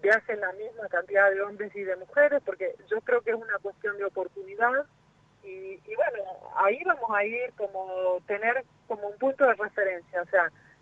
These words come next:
si hoy arrancan los cuadros de mujer, de, de hombres son de sesenta y cuatro y las mujeres de treinta y dos, bueno, hagamos todas las tareas para tratar de que sean de sesenta y cuatro y sesenta y cuatro jugadoras. Este, así que yo creo que, eh,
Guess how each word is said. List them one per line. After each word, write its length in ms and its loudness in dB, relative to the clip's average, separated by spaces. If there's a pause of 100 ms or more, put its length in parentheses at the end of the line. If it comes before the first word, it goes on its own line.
(140)
si 60 -10
hoy 280 6
arrancan 640 0
los 140 -4
cuadros 440 4
de 100 0
mujer, 360 -6
de, 320 0
de 140 4
hombres 360 0
son 160 -6
de 120 2
sesenta 420 6
y 40 8
cuatro 360 10
y 60 0
las 160 2
mujeres 380 0
de 140 -2
treinta 400 2
y 60 4
dos, 200 4
bueno, 320 4 (340)
hagamos 460 2
todas 240 4
las 160 -4
tareas 420 2
para 240 0
tratar 380 0
de 100 -2
que 120 -14
sean 260 0
de 100 -4
sesenta 420 0
y 40 2
cuatro 340 6
y 60 -2
sesenta 400 -4
y 40 -2
cuatro 320 2
jugadoras. 420 2 (560)
Este, 420 0
así 200 0
que 120 2
yo 160 4
creo 160 6
que, 340 2 (480)
eh, 400 0